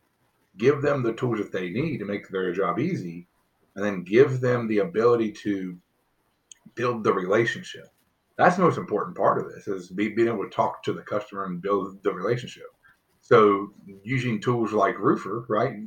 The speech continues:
you don't have to measure the, um, roof anymore, right? We, we order a report with every job.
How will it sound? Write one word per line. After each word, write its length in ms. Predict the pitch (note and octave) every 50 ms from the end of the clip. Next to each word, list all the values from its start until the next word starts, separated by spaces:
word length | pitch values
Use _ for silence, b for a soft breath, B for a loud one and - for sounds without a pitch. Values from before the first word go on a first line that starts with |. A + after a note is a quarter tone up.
| G#2+ G#2
you 160 | G2 G#2 B2 B2
don't 240 | C3 B2+ A#2 -
have 360 | - A2+ A2+ C3+ E3 E3+ - -
to 320 | - A2+ G2+ G2 F#2 F2+ - _ _ _ _ _ _ -
measure 480 | F2+ F#2 G2+ G2+ G#2 G2+ G2 G2 F#2+ F#2
the, 300 | F2+ F#2+ F#2 F#2 F#2 F2+
um, 340 | F2 F2 E2+ E2 E2 D#2 _ -
roof 220 | - - - -
anymore, 420 | G2+ F2 E2+ D#2+ D#2+ D#2+ E2 F#2 - -
right? 180 | G2 G2 G#2+ G#2 G2+ G2
We, 180 | A2 A#2 A2+ A2+ -
we 280 | G#2 G2 F#2+ G#2 A#2 B2
order 140 | B2 A2+ G#2
a 40 |
report 420 | G2 F#2 F2 - A2 A2 G#2+ - G2+
with 240 | G2+ G2 F#2+ F#2+ A2
every 180 | G#2 G2 F#2+
job. 240 | F#2 A2 C3 -